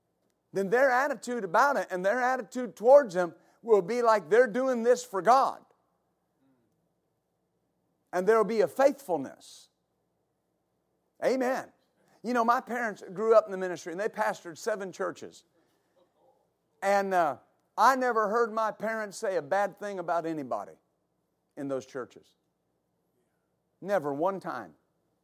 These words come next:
Everybody in those churches might as well have been angels, as far as I was concerned.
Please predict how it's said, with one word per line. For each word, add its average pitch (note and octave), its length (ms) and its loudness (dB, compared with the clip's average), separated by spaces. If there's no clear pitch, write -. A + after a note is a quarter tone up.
Everybody A#3 460 4
in A3+ 60 -6
those A3+ 180 0
churches A3 380 -4
might G#3 200 -4
as F3+ 100 -10
well G#3+ 100 -2
have F#3+ 80 -4
been G#3+ 160 -6
angels, B2+ 540 -10
as - 60 -20
far E3 200 6
as D3 80 -4
I F3+ 120 4
was E3+ 160 -4
concerned. C#3+ 420 -8